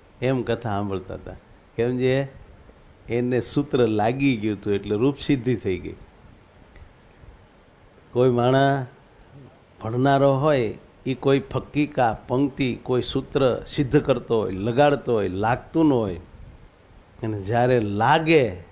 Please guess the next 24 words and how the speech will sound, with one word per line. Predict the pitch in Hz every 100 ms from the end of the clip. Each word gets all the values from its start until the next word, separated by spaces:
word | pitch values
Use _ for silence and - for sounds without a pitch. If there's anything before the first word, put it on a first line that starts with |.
| - - - - -
ત્યારે | 117 110
એનો | 107 110
આનંદ | 98 101 113 107
કંઈક | 95 104
ન્યારો | 95 85 85 98 90
હોય. | 80 76 - - - - - - - - - -
એ |
એટલો | 110 104 135
બધો | 135 131
ખુશ | - - 151 160 151 -
થઈ | 139
જાય, | 110 90 - -
હાય, | 117 127 123 117 107 92 - - -
હા, | 131 110 107 92 82 - - - -
આમ | 101
ધોધ | 98 147 135
વસોટે | 143 131 123 107
અંદરથી. | 117 113 87 90 85 - - - - - - - - - -
આ | 110 131 143 151 -
વિદ્વાનોની | 120 139 151 139 123
વાત | 113 104 -
કરું | 92
છું. | 85 80 - - - - - - - - - -
સંગીતકાર | 127 143 165 175 131 139 135